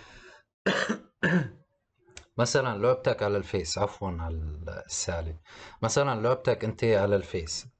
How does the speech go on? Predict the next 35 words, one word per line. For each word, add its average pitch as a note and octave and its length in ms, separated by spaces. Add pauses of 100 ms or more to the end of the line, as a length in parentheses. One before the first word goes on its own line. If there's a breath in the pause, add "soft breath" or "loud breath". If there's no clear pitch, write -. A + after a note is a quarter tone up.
(120)
هلا G2+ 180
هي B2+ 140
ما B2 140
رح A#2+ 120
تفتح - 340
عندك G2 360
هاي F#2+ 80
الصفحة، - 420
رح G2+ 140
تفتح - 280
عندك G#2+ 360
صفحة - 320
تانية G2+ 520 (840 soft breath)
مكتوب B2 400
فيها، B2 600
آه، G2 560 (840 soft breath)
تسجيل A2 500
دخول A#2+ 560 (640)
بالأخضر، G#2 680 (220)
وجنبها A#2 440
مربع A#2 500
مكتوب G2+ 420
فيه A#2+ 300
تسجيل G2+ 440
دخول A2 420
عن G2+ 140
طريق F#2+ 400
الفيس. E2 400
فأنت C3 260
بتحط - 380
تسجيل G#2 360
دخول A2+ 380
عن G2+ 100
طريق G2 400
الفيس. E2+ 460